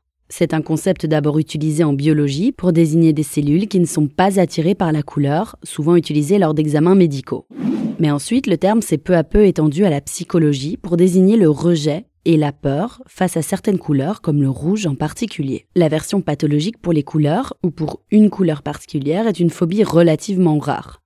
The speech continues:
On la définit comme une peur irrationnelle, davantage générée par ce que la couleur représente, sa symbolique donc, que par la couleur en elle-même.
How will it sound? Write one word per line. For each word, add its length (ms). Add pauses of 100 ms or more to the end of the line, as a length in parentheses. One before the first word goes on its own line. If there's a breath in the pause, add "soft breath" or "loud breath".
On 80
la 120
définit 400
comme 160
une 140
peur 300
irrationnelle, 840
davantage 600
générée 500
par 220
ce 80
que 100
la 100
couleur 440
représente, 920
sa 160
symbolique 560
donc, 400 (160)
que 100
par 200
la 100
couleur 340
en 120
elle-même. 460